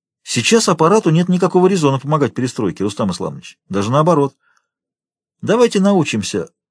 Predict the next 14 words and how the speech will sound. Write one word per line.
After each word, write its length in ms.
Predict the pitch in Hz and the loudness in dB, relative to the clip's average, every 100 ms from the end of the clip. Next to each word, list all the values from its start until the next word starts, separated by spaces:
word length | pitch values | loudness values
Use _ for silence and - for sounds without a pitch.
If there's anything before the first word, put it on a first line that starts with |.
| _ | _
распространять 720 | - 131 - 135 151 147 113 104 | 0 0 0 -4 -2 0 0 -2
на 140 | 123 | -4
всех, 520 | - 233 214 - - _ _ | -4 -2 -2 -4 -20 _ _
бытие 400 | 110 131 160 185 | -2 -2 2 0
определяет 420 | 190 131 123 151 147 | 0 -2 0 0 0
сознание. 520 | 147 123 92 82 78 - _ _ _ _ _ _ | -2 0 -2 -4 -8 -20 _ _ _ _ _ _
Вправе 420 | - 151 196 185 | -6 0 4 4
ли 80 | 165 | 4
мы 160 | 156 | 0
продолжать 400 | 113 139 147 131 | 0 0 2 2
обманывать 400 | 135 139 123 95 | 0 0 -2 -2
самих 240 | 101 107 92 | -4 -6 -6
себя? 280 | 120 98 80 _ _ _ _ _ _ _ _ _ - - _ _ _ _ | -8 -10 -12 _ _ _ _ _ _ _ _ _ -20 -20 _ _ _ _
«Что, 380 | - - 139 101 | -10 -2 0 0